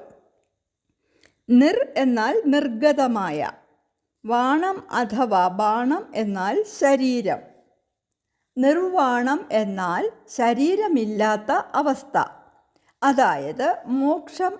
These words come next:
അഥവാ മുക്തി. സുഖദായിനി എന്നാൽ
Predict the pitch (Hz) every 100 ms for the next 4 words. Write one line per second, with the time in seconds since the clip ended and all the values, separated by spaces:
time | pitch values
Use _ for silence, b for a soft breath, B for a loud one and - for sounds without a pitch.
0 | - 214 214 220 240 440 233 277 277 -
1 | - 175 - _ _ _ _ _ _ _
2 | _ - - 285 359 392 381 269 247 247
3 | 254 294 349 240 202 196 196 392